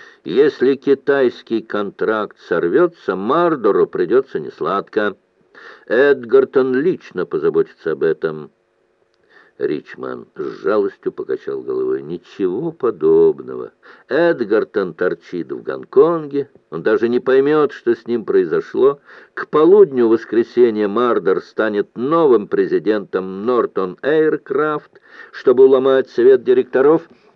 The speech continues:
ему хватит десяти минут, потому что мы заключили куда более масштабную сделку с Кореей. Заказ на сто десять самолетов и намерение приобрести еще тридцать пять.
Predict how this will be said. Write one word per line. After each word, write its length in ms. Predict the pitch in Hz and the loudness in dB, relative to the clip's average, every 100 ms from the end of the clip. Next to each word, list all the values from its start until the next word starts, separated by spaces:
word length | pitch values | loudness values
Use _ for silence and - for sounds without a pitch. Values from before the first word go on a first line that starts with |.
| - | -4
ему 220 | 127 147 | -2 -2
хватит 520 | - 143 147 139 117 | -2 -4 0 -2 -2
десяти 400 | 82 135 147 131 | -6 -4 -4 -2
минут, 540 | 156 160 190 190 - - _ - _ | -2 4 4 4 -6 -20 _ -20 _
потому 240 | - 151 139 | -4 0 0
что 180 | - | 0
мы 240 | 147 208 220 | 0 0 0
заключили 720 | 135 - 123 123 - 110 95 | -2 -4 -6 -6 -6 -2 -2
куда 280 | - 143 175 | -2 0 2
более 260 | 165 160 | 2 0
масштабную 920 | 151 156 - - 110 98 85 85 104 71 | 0 -4 -6 -6 -2 -2 -4 -6 -6 -8
сделку 560 | - 127 170 - 85 | -2 2 2 0 -6
с 140 | - - | -6 -12
Кореей. 920 | - 113 92 78 78 71 69 67 64 _ - - | -6 -6 -4 -4 -2 -4 -8 -10 -12 _ -20 -16
Заказ 720 | - 117 107 147 160 - - | -6 -6 -4 -2 -2 -4 -8
на 180 | 117 | -8
сто 320 | - - 147 151 | -8 -6 -4 -2
десять 640 | 135 156 151 - - - | -2 0 0 -2 -8 -8
самолетов 680 | - 82 82 78 64 65 _ - - | -10 -6 -2 -2 -2 -8 _ -20 -10
и 120 | - 143 | -4 -2
намерение 600 | 139 139 190 151 104 92 | -2 2 2 2 0 -2
приобрести 560 | 95 98 101 95 - | 0 0 -2 -4 -8
еще 420 | 101 120 - 190 | -6 -8 2 2
тридцать 600 | 185 139 151 170 - 160 | 2 0 -2 -2 -6 -6
пять. 500 | _ - 78 127 _ | _ -6 -4 -6 _